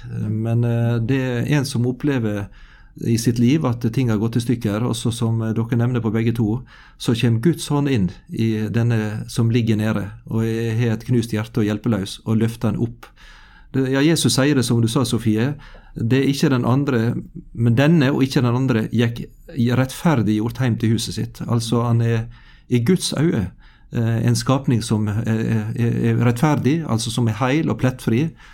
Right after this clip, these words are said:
og fullkommen, eh, fordi han har fått tilgivelse. Eh, og det vet oss i, fra resten av Bibelen, det kommer gjennom trua på Jesus da. Eh, så det løfter opp den, eh, svake og den små. Det, det er ikke snakk om å være null og trykke hverandre ned, men det er heller å løfte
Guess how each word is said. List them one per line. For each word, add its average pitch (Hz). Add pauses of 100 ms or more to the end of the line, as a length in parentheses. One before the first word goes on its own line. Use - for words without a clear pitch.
(200)
og 101
fullkommen, 143 (520)
eh, 110
fordi 139
han 113
har 110
fått 131
tilgivelse. 113 (140)
Eh, 104
og 113 (340)
det 131
vet 139
oss 117
i, 117
fra 113
resten 120
av 113
Bibelen, 107
det 117
kommer 113
gjennom 101
trua 107
på 107
Jesus -
da. 117 (720)
Eh, 113
så 135
det 131
løfter 151
opp -
den, 101
eh, 101
svake 117
og 156
den 131
små. 98 (380)
Det, 123
det 151
er 147
ikke 127
snakk 175
om 127
å 110
være 113
null 120
og 98
trykke 107
hverandre 107
ned, 110
men 110
det 113
er 117
heller 117
å 98
løfte 101